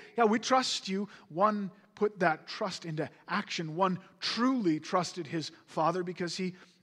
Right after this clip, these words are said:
obeyed. We can see that trust work its way out. And so James says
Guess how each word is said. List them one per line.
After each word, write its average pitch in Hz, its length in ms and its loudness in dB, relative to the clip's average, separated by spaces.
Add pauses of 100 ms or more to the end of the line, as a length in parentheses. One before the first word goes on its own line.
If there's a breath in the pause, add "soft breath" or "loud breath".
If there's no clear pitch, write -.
obeyed. 180 420 -2
We 165 140 0
can 160 160 -2
see 233 400 -2
that 175 260 0
trust - 600 -6 (340)
work 190 280 2
its - 220 -12
way 156 200 -4
out. 175 440 -12 (3000)
And 139 80 -18
so 180 160 -2
James 185 340 0
says 170 280 -4